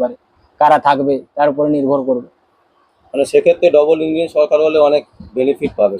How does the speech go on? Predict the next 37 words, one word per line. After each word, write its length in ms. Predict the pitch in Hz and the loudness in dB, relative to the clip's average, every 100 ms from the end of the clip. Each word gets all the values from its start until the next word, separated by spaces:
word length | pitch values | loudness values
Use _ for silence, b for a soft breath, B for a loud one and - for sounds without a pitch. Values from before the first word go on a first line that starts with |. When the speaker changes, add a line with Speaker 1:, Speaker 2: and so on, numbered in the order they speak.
| - | -10
Speaker 2:
সব 120 | - _ _ 98 | -12 _ _ -6
রাজ্য। 220 | 101 - 427 | -6 -6 -2
Speaker 1:
হতে 160 | 294 247 | 2 2
পারে, 180 | 180 - _ - | 2 -4 _ -2
আরো 180 | 156 147 135 _ _ _ _ _ | 0 2 -2 _ _ _ _ _
সাহায্য 260 | - 131 156 151 | 0 2 2 2
তো 40 | 170 | 2
নিশ্চয়ই 300 | 147 - 180 | 2 0 2
পাবে, 240 | 135 104 _ _ _ - | 2 -2 _ _ _ -10
দুটো 220 | 127 151 156 | -4 0 2
জায়গায় 240 | 165 180 175 | 4 4 2
একই 160 | 170 175 | 0 -2
সরকার 220 | 170 175 175 | -2 -2 -4
থাকলে 200 | 170 170 | -4 -2
তার 140 | 165 | -2
তো 80 | - 170 | -4 -10
কিছু 140 | 170 165 | -10 -12
সুবিধা 260 | 165 165 160 | -6 0 2
আছে। 160 | - - - _ _ _ _ _ _ _ _ _ _ _ 349 _ _ _ _ _ _ - - - | 0 -6 -20 _ _ _ _ _ _ _ _ _ _ _ _ _ _ _ _ _ _ -20 -20 -4
Speaker 2:
আমার 160 | 190 214 - | 0 0 0
শেষ 220 | 175 220 202 | -2 0 -2
প্রশ্ন, 260 | - 151 - 139 | -6 -6 -2 0
মানে 140 | 139 147 127 | 2 2 0
বারবার 360 | 147 165 170 143 | 0 2 0 2
দর্শকরা 360 | 139 - 147 147 127 | -2 -2 -4 -2 0
জানতে 240 | 127 131 127 | -2 -4 -4
চাইছে 260 | 123 120 120 | -4 -4 -8
যে 60 | 123 139 | -4 -6
এই 80 | 165 170 - | -6 -14 -4
টাকাটা 340 | 113 139 - - | 0 0 0 -2
কি 140 | _ - 120 | _ -8 -6
হবে, 160 | 95 107 | -4 0
মানে 120 | 123 135 - _ _ _ | 0 0 -6 _ _ _
এত 260 | 127 156 - 214 208 | -2 0 2 2 2
টাকা 200 | 170 190 180 | -4 -4 -4
কিসে 320 | - 180 - 170 | -8 -8 0 2
লাগবে 360 | 113 101 95 | 2 -2 -10